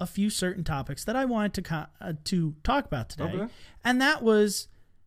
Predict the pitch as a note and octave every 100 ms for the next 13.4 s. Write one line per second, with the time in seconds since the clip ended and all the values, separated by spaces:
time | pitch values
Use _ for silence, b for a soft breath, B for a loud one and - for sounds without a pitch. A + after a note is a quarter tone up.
0 | _ G3+ C#4 C#4+ E4 D#4 D#4 C#4+ C4 C4
1 | B3+ - - - - - - - G#3+ G#3+
2 | G#3 G3+ F#3+ G3+ A3 A3+ A3 A3 A3+ C#3
3 | F2+ - _ - G3+ G3+ - - - -
4 | - F3 G3 G#3 A3+ C4+ C4+ - - _
5 | _ _ C#3+ D3+ G#3 E3+ D#3 D#3+ - D#3+
6 | G3 A3+ A#3+ G3 F#3+ F#3 F#3 F#3 F3 F#3+
7 | D#4 A#3 G#3 G#3+ G#3+ - _ - - A3+
8 | B3+ A#3+ - A3+ B3 C#4 - - - -
9 | - _ _ _ _ - A3 A#3 A#3+ B3+
10 | A#3+ A#3+ A#3+ G3+ A#3 A#3+ A3+ B3 B3 B3
11 | B3 B3 - G#3+ C#4 D#4+ E4 D#4 D#4 D4+
12 | D4+ D#4+ C#4+ A3 B3+ B3 - B3+ B3 A3
13 | B3+ D3 - -